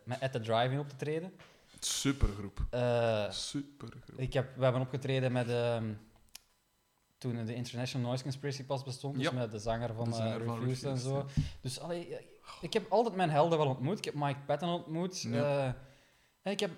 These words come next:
Speaker 1: ik ga daar nooit naar op zoek. Ik vraag daar
Speaker 2: Nee.
Speaker 1: ook niet voor om die mensen te ontmoeten. Want ik hoor veel, inderdaad veel verhalen dat dat soms heel hard tegenvalt.
Speaker 2: Ja, ja.
Speaker 1: Ik ben daar niet in geïnteresseerd. Ehm,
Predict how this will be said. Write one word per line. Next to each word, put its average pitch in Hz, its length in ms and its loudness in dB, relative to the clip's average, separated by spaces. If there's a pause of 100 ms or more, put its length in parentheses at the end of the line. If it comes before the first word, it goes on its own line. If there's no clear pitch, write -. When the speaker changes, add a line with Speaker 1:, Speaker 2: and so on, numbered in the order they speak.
(1700)
Speaker 1:
ik - 160 -6
ga 202 80 4
daar 175 120 6
nooit 214 140 4
naar 208 100 2
op 135 100 -2
zoek. - 320 -6
Ik 135 120 -12
vraag - 180 2
daar 120 100 2
Speaker 2:
Nee. 120 80 2
Speaker 1:
ook 120 80 0
niet 139 100 2
voor 135 140 4
om 131 80 4
die 131 80 4
mensen 123 200 0
te 139 60 -6
ontmoeten. 123 380 -6 (100)
Want 120 200 -2
ik 131 140 -6
hoor 117 200 2
veel, 123 140 2
inderdaad 156 300 0
veel 175 180 0
verhalen 123 240 2
dat 113 100 -2
dat 117 100 -6
soms 117 340 -8
heel 123 140 0
hard 123 160 -2
tegenvalt. 117 360 -4
Speaker 2:
Ja, 127 200 4
ja. 131 200 -2
Speaker 1:
Ik 127 140 -8
ben 123 100 -2
daar 120 100 0
niet 117 120 0
in 110 60 0
geïnteresseerd. 117 640 -6 (1080)
Ehm, 110 540 0